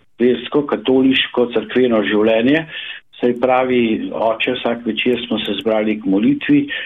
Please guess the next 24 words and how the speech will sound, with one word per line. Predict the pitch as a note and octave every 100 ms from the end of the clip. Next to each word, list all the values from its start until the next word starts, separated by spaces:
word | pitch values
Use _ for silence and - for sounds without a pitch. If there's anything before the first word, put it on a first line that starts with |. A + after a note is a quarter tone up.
| - G#2+
molil | A2 A#2+ A#2 A2+
rožni | A2+ G#2+ G#2+ G2+
venec | A#2+ C#3+ D3 - A2
in | G#2
na | G#2
koncu | A#2+ C3+ C#3+ - A2+ - - - - _
tudi | - C3 A#2 A#2+ G#2+ - - _ -
na | G2+ G#2
čast | B2+ B2+ - -
sveti | B2 A#2+ A2+
Katarini | G#2+ G#2 G#2+ G#2+ D3 C3+ A2+ - - -
za | A2 G#2
zdravo | G#2 A#2+ B2 A2 G#2
pamet. | A2 G#2+ B2+ D3+ - -
Vemo, | A2+ A2+ A#2
da | A2+
je | A2 G#2+ G#2 F#2+ - - - - _
potem, | G2+ G#2 A2+ A2 G#2 F#2+
eh, | F#2+ F#2 F2+ -
ta | A2+ A2 -
stavek | A#2 A2 G#2+ G2+ - - - - - -
dal | G#2+ G#2+ G#2 G#2
na | F#2+ F2+ - - - - _ - -
spomenik | - A2 A2 B2+ B2